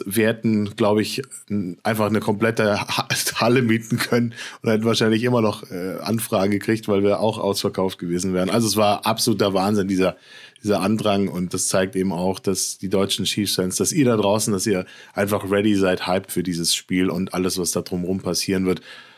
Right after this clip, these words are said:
Heute schon die ersten Bilder gesehen, auch vom Schiff und, äh, schöne Fotospots. Also da gibt's, glaub ich, äh, da wird's viel geben in den nächsten Tagen. Da freue ich mich drauf. Bin auch schon heiß. Ich weiß gar nicht, ob ich heute Nacht irgendwie gescheit, äh, zum Schlafen <laughs> komme.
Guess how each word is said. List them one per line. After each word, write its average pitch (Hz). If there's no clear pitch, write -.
Heute 95
schon 98
die 92
ersten 90
Bilder 90
gesehen, 90
auch 85
vom 87
Schiff -
und, 82
äh, 80
schöne 110
Fotospots. 101
Also 92
da 98
gibt's, -
glaub 90
ich, -
äh, 85
da 101
wird's 113
viel 147
geben 117
in 107
den 95
nächsten 95
Tagen. 92
Da 95
freue 92
ich 95
mich 87
drauf. 87
Bin 98
auch 92
schon 90
heiß. 92
Ich 92
weiß 87
gar 98
nicht, 90
ob 82
ich 85
heute 85
Nacht 85
irgendwie 82
gescheit, -
äh, -
zum -
Schlafen 92
<laughs> -
komme. -